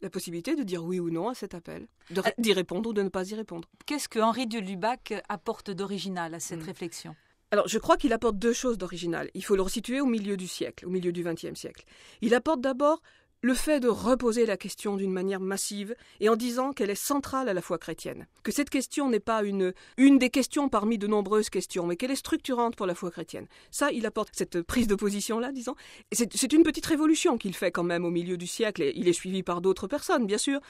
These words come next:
Speaker 1: mais c'est une petite révolution. La deuxième chose qu'il apporte, et qui est plus difficile, plus, plus délicate encore, c'est qu'au fond, il cherche à dire que vraiment, il appartient à tout homme d'être appelé.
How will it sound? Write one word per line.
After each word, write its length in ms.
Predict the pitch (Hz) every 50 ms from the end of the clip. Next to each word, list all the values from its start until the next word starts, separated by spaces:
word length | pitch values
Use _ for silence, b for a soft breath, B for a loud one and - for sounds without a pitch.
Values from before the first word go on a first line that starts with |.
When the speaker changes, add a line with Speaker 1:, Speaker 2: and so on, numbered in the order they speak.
| B B B B B
Speaker 1:
mais 80 | 220 220
c'est 160 | - 247 220
une 140 | 226 208 185
petite 240 | 196 185 - 180 -
révolution. 480 | - 170 165 170 160 165 - - - - _ _ -
La 80 | 202 214
deuxième 360 | 277 349 311 320 330 320 311
chose 280 | - - 349 359 -
qu'il 160 | - 285 214 208
apporte, 380 | 208 - 254 320 415 - -
et 60 | 196
qui 140 | 175 - -
est 60 | - - _
plus 180 | - - 349 330
difficile, 640 | 226 175 175 196 214 302 - 320 302 - 359 311 240
plus, 200 | - 240 233 -
plus 200 | - - 254 214
délicate 440 | 226 269 302 302 - 330 294 - -
encore, 380 | 208 202 - 233 233 233 220
c'est 200 | - - 226 214 B B B B B B B B _
qu'au 100 | 262 254
fond, 400 | - - - 294 302 320 320 - _ _ _ _ _ _
il 140 | 262 262 233
cherche 320 | - - 370 359 - - 330
à 80 | 262 240
dire 340 | 226 254 254 254 269 269
que 120 | - - 254
vraiment, 540 | 233 247 277 285 285 277 262 262 277 277 - _ _ _ _ _ _ _ _ _ 277
il 160 | 294 302 302
appartient 420 | 294 - 285 269 - - - 302
à 100 | 277 247
tout 300 | 240 - 247 233 - 269
homme 200 | 240 233 226 220 185
d'être 240 | 185 180 - -
appelé. 400 | 185 170 - 170 165 165 156 -